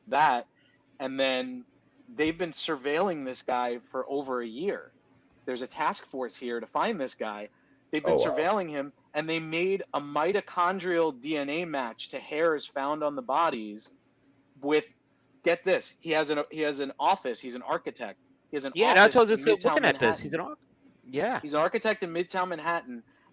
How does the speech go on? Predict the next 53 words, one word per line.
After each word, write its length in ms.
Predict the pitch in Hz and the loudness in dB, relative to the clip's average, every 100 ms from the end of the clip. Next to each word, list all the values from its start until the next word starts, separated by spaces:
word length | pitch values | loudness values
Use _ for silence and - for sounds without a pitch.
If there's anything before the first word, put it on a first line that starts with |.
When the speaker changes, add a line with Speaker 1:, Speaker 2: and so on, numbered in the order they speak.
| - | -4
Speaker 1:
and 400 | 143 139 135 135 _ - | 0 2 0 -4 _ -20
he 120 | - 170 | -12 -10
was 140 | 147 | -8
eating 200 | 170 160 | -8 -8
pizza 380 | - 214 214 175 | -8 -8 -4 -4
one 280 | 139 135 127 | -2 -4 -4
day, 300 | 120 113 120 - | -4 -4 -8 -6
walking 340 | 135 147 175 | -2 -2 -2
down 200 | 175 175 | -2 -2
Fifth 300 | 165 - - | -2 -6 -6
Avenue 340 | 147 156 151 135 | -2 -2 -4 -6
where 160 | 127 | -4
his 120 | 127 123 | -2 0
office 380 | 151 - 147 | -2 -2 -8
is, 220 | 120 113 - _ - | -6 -8 -10 _ -12
and 80 | 135 | -12
he 60 | |
took 300 | - 175 165 | -6 -6 -4
the 80 | 147 | -6
box 560 | 127 160 156 - - - _ - | 2 4 4 0 -12 -18 _ -14
and 80 | 139 | -12
he 60 | |
threw 340 | 127 - 156 175 | -12 -6 -2 -2
the 140 | 156 - | -2 -6
rest 300 | 139 151 - | -4 -4 -4
of 80 | 143 | -8
the 60 | |
crust 480 | - - 185 - - _ _ | -6 -2 -2 -4 -18 _ _
in 100 | 156 | -4
a 60 | 143 | -4
public 460 | - 190 185 190 156 | -2 -2 -2 -2 0
garbage 460 | 160 175 160 - | 2 2 -2 -8
pail. 340 | 135 104 87 - _ _ _ _ _ | -8 -8 -8 -16 _ _ _ _ _
So 140 | - 160 | -4 0
they 120 | 160 | 0
have 180 | 175 160 | 0 -2
pictures 400 | - 214 - 175 | -2 -6 -2 -2
of 120 | 143 - | -2 -4
him 200 | 156 156 | -6 -4
dropping 380 | 139 143 170 160 | 0 0 -2 -8
the 60 | |
box, 420 | 143 151 156 151 | -2 2 2 0
pictures 400 | - 156 - 156 | -10 -14 -10 -8
of 80 | 135 | -8
the 60 | 127 | -6
box 340 | 127 143 151 | -2 0 -2
in 60 | 156 | -8
the 60 | 139 | -6
garbage 400 | 135 139 147 - | -2 -2 -4 -6
pail, 280 | 160 165 - _ - | -2 -2 -2 _ -8
and 160 | 156 156 | -6 -6
the 80 | |
team 440 | 139 190 214 190 | -8 -4 -2 -2